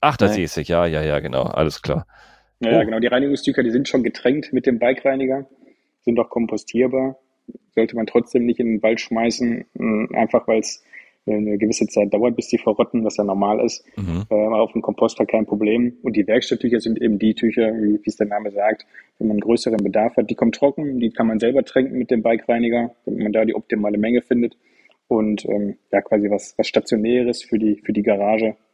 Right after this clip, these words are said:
Speaker 3: damit man nicht immer irgendwelche Putzlumpen suchen muss. Und ganz
Speaker 1: Genau.
Speaker 3: wichtig, auch einen, einen fusselfreien Lappen hat. Denn, ähm, auch
Speaker 1: Das
Speaker 3: da,
Speaker 1: ist es halt, ja.
Speaker 3: ähm, wenn's dann fusselt, dann kann das Rad, machst du das Rad gerade trocken und dann hast du überall die Fussel hängen und fängst eigentlich wieder von vorne an.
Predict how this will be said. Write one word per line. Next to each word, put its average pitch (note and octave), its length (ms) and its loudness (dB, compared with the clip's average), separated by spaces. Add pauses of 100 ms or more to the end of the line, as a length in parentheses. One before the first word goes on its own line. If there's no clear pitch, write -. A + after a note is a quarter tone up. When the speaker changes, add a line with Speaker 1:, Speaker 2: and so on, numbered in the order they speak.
(400)
Speaker 3:
damit A2 200 0
man A2 140 0
nicht A2 100 2
immer G#2+ 400 -2
irgendwelche A2 280 0
Putzlumpen A#2+ 540 0
suchen A#2 280 0
muss. A2+ 280 -4 (640)
Und D#3 260 0 (340)
ganz B2+ 180 2
Speaker 1:
Genau. C#3 80 4
Speaker 3:
wichtig, C#3 220 0
auch B2+ 200 0
einen, A#2+ 200 0
einen C3 120 -4
fusselfreien B2+ 540 0
Lappen A#2 260 0
hat. F#2+ 180 -8 (180)
Denn, A2 120 -4 (280)
ähm, A2 220 0
auch A2+ 80 4
Speaker 1:
Das G#2+ 140 4
Speaker 3:
da, A#2+ 80 4
Speaker 1:
ist A2+ 140 0
es F2 160 -2
halt, D2 260 0
ja. D#2+ 280 -2
Speaker 3:
ähm, A2+ 400 0 (100)
wenn's B2 180 2
dann B2 160 2
fusselt, D3+ 360 0
dann C3 120 -4
kann C3 160 -2
das B2 140 0
Rad, B2 460 -2
machst B2+ 220 -6
du B2+ 40 2
das A#2 180 2
Rad B2 320 0
gerade A#2+ 400 0 (120)
trocken E3 400 0
und C3 140 0
dann C3+ 140 2
hast C#3 120 -4
du C#3+ 40 4
überall C3 280 2
die B2+ 80 2
Fussel C#3 260 -2
hängen B2+ 120 0
und B2 80 -4
fängst B2+ 220 0
eigentlich B2 240 0
wieder B2+ 160 0
von A#2+ 160 -4
vorne B2+ 260 0
an. A2 160 -8